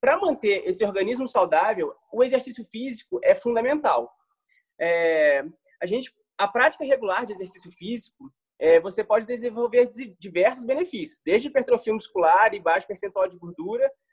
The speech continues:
até um bom funcionamento do intes-, intestino e redução de estresse e ansiedade. É, sendo assim, principalmente no mundo que a gente vive hoje em dia, que é um mundo onde que a gente não tem tempo pra nada, a gente não tem tempo pra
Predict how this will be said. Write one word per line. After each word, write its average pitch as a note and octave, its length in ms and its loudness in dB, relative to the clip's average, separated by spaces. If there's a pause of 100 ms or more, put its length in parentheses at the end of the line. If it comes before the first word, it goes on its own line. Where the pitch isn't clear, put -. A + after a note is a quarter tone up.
até F#3+ 420 -2
um D4+ 100 -2
bom B3 200 -2
funcionamento A#3 560 -6
do F#3+ 60 -20
intes-, G3 340 -16
intestino G3 800 -2 (440)
e B3 180 -4
redução A3+ 400 2
de B3+ 60 -6
estresse G#3 680 6
e G3 40 -2
ansiedade. F3 640 0 (460)
É, D3+ 440 0
sendo A#3 220 -6
assim, A#3+ 280 -8
principalmente B3 680 -4
no C4+ 120 -2
mundo A3+ 260 -2
que A3 80 -2
a - 40 -4
gente G#3 220 -8
vive B3+ 320 -2
hoje F3+ 140 2
em F3 80 -2
dia, F#3 440 0 (300)
que - 80 0
é G3+ 80 4
um G#3+ 100 6
mundo F#3 380 2
onde F3+ 240 -2
que - 80 -8
a F3+ 40 -2
gente F3+ 180 0
não F#3 80 -2
tem F3+ 160 -4
tempo A3+ 220 -2
pra A#3 180 -2
nada, G#3 500 0 (240)
a D3 40 -10
gente D#3 180 -10
não F3+ 140 -2
tem F#3 160 -4
tempo A3 320 -2
pra E3 680 2